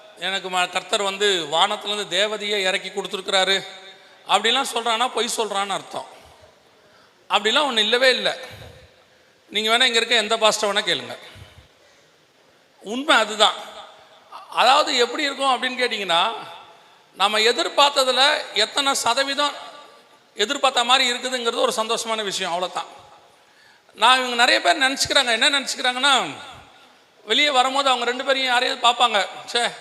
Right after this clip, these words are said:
என்ன அன்பா இருக்காங்கல்ல" அப்படின்னு. வீட்டுல போய் பார்க்கணும். வெளியே பார்த்து எதையுமே என்ன செய்யக்கூடாது, டிசைட் பண்ணவே கூடாது. சர்ச்சுக்கு வரும்போதே ரெண்டு பேரும் சண்டை போட்டுக்கிட்டு தான் வரான். சண்டை போட்டுட்டு வந்துட்டு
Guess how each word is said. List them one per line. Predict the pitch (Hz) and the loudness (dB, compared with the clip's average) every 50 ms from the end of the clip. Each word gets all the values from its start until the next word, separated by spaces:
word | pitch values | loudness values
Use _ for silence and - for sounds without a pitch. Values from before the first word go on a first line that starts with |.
| - - - | -18 -14 -10
என்ன | 175 190 220 233 233 220 | -10 -6 -2 0 0 0
அன்பா | 208 214 214 | 0 2 2
இருக்காங்கல்ல" | 233 226 220 - 202 196 190 196 196 196 | 2 2 4 2 0 -2 0 0 0 0
அப்படின்னு. | 180 170 170 165 151 156 208 | 0 0 0 -2 -2 -4 -4
வீட்டுல | 247 294 - 277 262 | -6 -2 0 0 0
போய் | 254 254 | 0 0
பார்க்கணும். | 240 220 202 180 185 151 135 - - - - - - - - - - - - _ - - _ - - - - - - - - - - | 0 -2 -2 -2 -4 -8 -8 -10 -12 -20 -20 -20 -20 -20 -20 -20 -20 -20 -20 _ -20 -20 _ -20 -20 -20 -20 -20 -20 -20 -20 -20 -10
வெளியே | - 175 226 277 311 - - | -2 0 2 4 4 4 4
பார்த்து | - 254 247 262 254 262 | 4 4 4 4 4 2
எதையுமே | 240 233 247 247 254 254 | 0 0 0 -2 -2 -2
என்ன | 233 247 | -2 -2
செய்யக்கூடாது, | 233 - 240 233 214 214 202 175 147 135 123 - - - - - - - - _ _ _ _ _ _ _ 143 | -2 -2 -2 0 0 0 0 0 -2 -4 -8 -10 -14 -20 -20 -20 -20 -20 -20 _ _ _ _ _ _ _ -6
டிசைட் | 165 202 - 285 285 285 285 | -4 0 2 2 2 2 2
பண்ணவே | 262 247 254 262 269 269 | -2 0 0 0 0 0
கூடாது. | 254 226 214 175 - - - - - - - - - - _ _ _ _ _ _ _ _ | 0 0 0 -2 -2 -6 -12 -18 -20 -20 -20 -20 -20 -20 _ _ _ _ _ _ _ _
சர்ச்சுக்கு | - - 208 214 233 233 - - 311 311 320 311 | -6 -2 0 0 0 -2 -4 -8 -8 -8 -4 0
வரும்போதே | 269 247 240 262 285 285 294 294 294 320 330 302 | 4 4 4 4 4 0 0 -2 0 2 2 2
ரெண்டு | 277 262 262 269 | 2 0 -2 -2
பேரும் | 285 285 262 | -2 -2 0
சண்டை | 208 233 233 262 262 | 0 -2 -2 -2 -2
போட்டுக்கிட்டு | 262 262 269 240 | -2 -2 -4 -4
தான் | 233 247 233 214 196 | -2 0 0 0 0
வரான். | 170 143 - - - - - - - - - - - _ _ _ _ _ _ _ _ _ _ _ _ _ _ | -2 -4 -8 -12 -18 -18 -20 -20 -20 -20 -20 -20 -20 _ _ _ _ _ _ _ _ _ _ _ _ _ _
சண்டை | - - 202 214 247 294 311 | -8 -4 -4 0 2 4 4
போட்டுட்டு | 311 294 277 294 277 269 247 247 | 4 4 2 2 0 -2 0 0
வந்துட்டு | 247 254 269 254 311 | -2 -2 -4 -4 -2